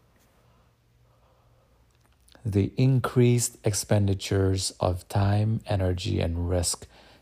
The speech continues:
continuous attractivity entailed. Thus, in scenario A, the loss of estrus is in part a cause of marriage.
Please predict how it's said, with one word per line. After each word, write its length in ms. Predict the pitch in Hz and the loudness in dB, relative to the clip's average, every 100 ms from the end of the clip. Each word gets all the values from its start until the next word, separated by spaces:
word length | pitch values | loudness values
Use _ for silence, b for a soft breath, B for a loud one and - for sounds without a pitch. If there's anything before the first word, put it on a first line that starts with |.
| - | -6
continuous 800 | 107 101 - 98 95 87 87 - - | -2 0 0 0 0 0 -2 -4 -4
attractivity 1120 | 90 87 - 95 85 - 85 78 80 78 78 - | -4 -2 0 0 -2 -4 -4 -2 -2 -2 -4 -6
entailed. 680 | 80 78 - 76 73 85 - _ _ _ _ _ _ _ _ _ - - | -8 -6 -4 -4 -4 -8 -16 _ _ _ _ _ _ _ _ _ -20 -8
Thus, 560 | 107 104 87 73 - - B B B B - | 2 4 4 0 -6 -8 B B B B 2
in 180 | 117 113 | 4 4
scenario 800 | - 127 123 147 156 113 90 - | 4 6 8 8 8 6 4 2
A, 480 | 82 78 82 110 - b b b | -4 -4 -4 -6 -8 b b b
the 140 | - 104 | 0 4
loss 420 | 95 95 123 131 | 6 4 2 2
of 140 | 139 | 2
estrus 680 | 107 92 - - 80 90 - - | 2 0 0 -4 -4 -4 -8 -6
is 140 | 90 | -4
in 160 | 90 85 | -2 -4
part 480 | - - 95 87 - | -6 -2 0 0 -2
a 100 | 95 | -6
cause 580 | 87 - 107 92 85 87 | -6 -4 -2 0 0 -2
of 200 | 98 92 | -4 -4
marriage. 680 | 101 110 98 85 87 - | 0 0 0 -2 -6 -10